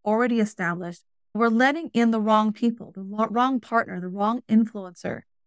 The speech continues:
So develop that criteria so that when those temptations, those distractions come in, you have a way to help you make that decision in a confident way and a productive way for you and your business. We will talk about this again in the future, I'm quite sure.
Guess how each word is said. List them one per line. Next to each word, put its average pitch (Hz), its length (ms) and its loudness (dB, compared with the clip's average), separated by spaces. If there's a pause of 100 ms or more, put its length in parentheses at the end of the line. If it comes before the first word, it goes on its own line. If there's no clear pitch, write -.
(300)
So - 180 -2
develop 254 640 0
that 254 200 -2
criteria 214 720 -2
so - 140 -18
that 233 100 2
when 240 140 0
those 262 180 0
temptations, 262 680 -4
those 220 160 -8
distractions 254 640 -6
come 214 300 0
in, 254 300 0
you 233 100 0
have 294 340 -6
a 339 60 -12
way 254 300 0
to 226 220 -12
help 220 200 -16
you 226 80 2
make 214 280 2
that 240 140 0
decision 190 520 -6 (520)
in 220 120 -4
a 202 80 2
confident 233 600 -2
way 214 340 0 (360)
and 208 160 0
a 180 160 -4 (540)
productive 254 480 -2
way 202 200 0
for - 140 -4
you 185 340 2
and 196 140 -6
your 185 140 -6
business. 180 400 -8
We 285 80 -12
will 349 100 -10
talk 320 260 0
about 285 260 2
this 240 180 -4
again 214 240 4
in 214 80 2
the 202 60 2
future, 190 340 -4
I'm 190 180 2
quite 185 300 -6
sure. - 360 -12